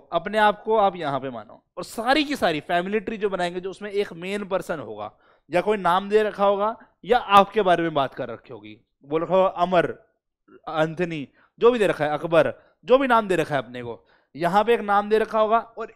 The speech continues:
इस पर्सन के बारे में हम सारा का सारा पूरा विचारधारा लेकर चल रहे होंगे। एक सेंटर में पर्सन होगा, ठीक है, यस, इसके रिगार्डिंग में। तो अगर बोलते हैं ये पर्सन है, इसके फादर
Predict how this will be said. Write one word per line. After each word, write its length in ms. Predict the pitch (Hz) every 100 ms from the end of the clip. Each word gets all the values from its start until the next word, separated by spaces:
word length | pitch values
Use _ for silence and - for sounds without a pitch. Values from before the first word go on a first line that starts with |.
| _
इस 140 | 226 -
पर्सन 440 | 233 226 - 220
के 100 | 220
बारे 260 | 202 180 180
में 100 | 180
हम 140 | 185
सारा 360 | - 165 156 165
का 100 | 165
सारा 340 | 156 147 165 170
पूरा 300 | 156 147 156
विचारधारा 720 | 143 135 131 139 131 117 120
लेकर 280 | 123 113 127
चल 180 | 135 110
रहे 180 | 110 110
होंगे। 240 | 110 110
एक 180 | 170 165
सेंटर 420 | 190 180 175 202
में 100 | 190
पर्सन 300 | 165 131 139
होगा, 300 | 110 110 107 -
ठीक 140 | - 147
है, 100 | - _ _ _ _
यस, 300 | 143 185 - _ _ _ _ _ _ _ _ -
इसके 240 | 196 240
रिगार्डिंग 360 | 214 165 123 117
में। 120 | 101 - _ 156
तो 60 |
अगर 180 | 226 240
बोलते 240 | 240 233
हैं 80 | 226
ये 200 | 233 240
पर्सन 360 | 214 190 165 165
है, 180 | 120 113 _ _ -
इसके 280 | 196 269 254
फादर 640 | - - 190 196 175